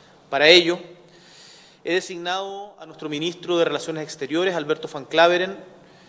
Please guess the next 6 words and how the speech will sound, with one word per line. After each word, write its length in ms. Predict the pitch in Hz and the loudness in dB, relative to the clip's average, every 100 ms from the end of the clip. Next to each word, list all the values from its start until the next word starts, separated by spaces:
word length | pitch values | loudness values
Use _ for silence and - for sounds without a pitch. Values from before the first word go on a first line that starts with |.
| - - - - - - _ _ - - - | -20 -20 -20 -20 -20 -20 _ _ -20 -20 -12
encargado 1000 | 156 151 156 143 170 196 196 196 202 - | -10 -2 0 6 8 10 10 8 6 2
del 140 | 175 160 | -8 -4
comité 880 | 170 151 - 175 185 190 185 - - - | -4 -4 2 6 6 6 2 -10 -16 -6
para 120 | 165 | -4
la 80 | 156 | 0
organización 760 | 151 143 143 135 - 175 123 | 0 -2 -6 -8 -2 -2 -4